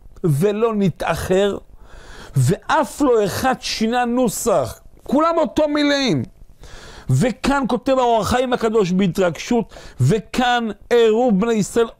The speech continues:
עוצם אחדותם ורצונם באלוקינו". איך אומרים?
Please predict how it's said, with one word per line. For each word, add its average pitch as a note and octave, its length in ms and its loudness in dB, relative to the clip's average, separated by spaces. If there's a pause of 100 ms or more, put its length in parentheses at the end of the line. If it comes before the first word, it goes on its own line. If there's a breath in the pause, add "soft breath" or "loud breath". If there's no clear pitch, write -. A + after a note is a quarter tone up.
(100)
עוצם C#4+ 680 2
אחדותם A3+ 760 0
ורצונם A#3+ 920 0
באלוקינו". A3 1200 0
איך A#3+ 180 2
אומרים? B3 360 0